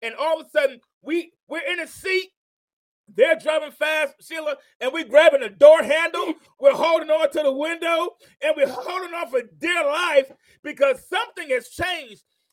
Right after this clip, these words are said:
And when we are in relationships with people and I, we say things that trigger, that hit a situation, and that person's, all of a sudden, that happy demeanor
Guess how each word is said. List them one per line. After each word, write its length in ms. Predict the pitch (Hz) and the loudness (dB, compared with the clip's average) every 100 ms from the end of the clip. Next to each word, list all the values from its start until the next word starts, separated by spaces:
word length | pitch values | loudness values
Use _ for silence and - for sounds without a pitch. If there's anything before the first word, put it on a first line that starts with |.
| _ | _
And 260 | 269 254 233 | -6 -6 -2
when 180 | 247 247 | -2 -2
we 160 | 359 | -4
are 140 | 370 320 | -4 -4
in 100 | 277 | -4
relationships 840 | 240 220 269 302 277 - 269 269 - | -4 -4 -4 -4 -12 -8 -4 -4 -4
with 220 | 233 - | -8 -8
people 640 | 277 285 - 208 190 180 - _ _ - | -12 -12 -8 -6 -4 -8 -10 _ _ -10
and 200 | 240 226 | -8 -8
I, 160 | 220 233 | -8 -8
we 200 | 208 277 | -8 -10
say 320 | - - 262 | -4 2 2
things 280 | 262 240 226 | 0 -10 -6
that 260 | 208 185 _ | -6 -8 _
trigger, 380 | - 311 226 196 | -6 -6 -4 -6
that 160 | 180 | -8
hit 360 | 151 - 339 349 - _ _ | -10 -8 -6 -6 -12 _ _
a 100 | - | -16
situation, 920 | 254 254 262 220 254 277 - 214 185 165 _ _ _ _ - | -4 -4 -2 -2 2 0 0 -10 -10 -12 _ _ _ _ -6
and 260 | 254 240 | -4 2
that 240 | 240 311 - | 2 0 -2
person's, 440 | 320 311 - 247 - | 2 2 2 -8 -6
all 260 | 302 392 427 | -4 -2 0
of 60 | 294 | 0
a 120 | 269 | 0
sudden, 640 | - - 381 269 214 180 _ _ - | -2 -4 -4 -4 -8 -20 _ _ -6
that 220 | 254 190 | -6 -6
happy 540 | - 339 381 330 285 | -2 0 0 -4 -8
demeanor 920 | 202 214 196 202 311 466 415 220 - | -2 -4 -4 -6 0 0 2 2 0